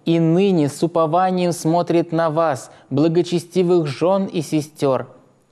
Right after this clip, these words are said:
Вы поддерживаете еще веру в ваших семьях и заботитесь об украшениях и благолепии храмов". Дорогие сестры,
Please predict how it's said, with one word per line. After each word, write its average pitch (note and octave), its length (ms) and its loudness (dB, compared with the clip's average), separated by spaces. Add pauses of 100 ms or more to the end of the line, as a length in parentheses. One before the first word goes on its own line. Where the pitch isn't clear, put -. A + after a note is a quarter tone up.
(260)
Вы E3+ 420 2
поддерживаете C#3+ 1000 0
еще C#3 300 -2
веру C#3+ 540 2 (180)
в B2 200 -2
ваших C#3 400 -2
семьях D3+ 580 0 (260)
и D3+ 100 2
заботитесь C3+ 800 0 (160)
об C#3+ 180 -2
украшениях C3+ 920 -2 (220)
и F#3 180 0
благолепии C3+ 880 0
храмов". B2 640 -6 (1900)
Дорогие D#3 580 0
сестры, B2+ 680 -2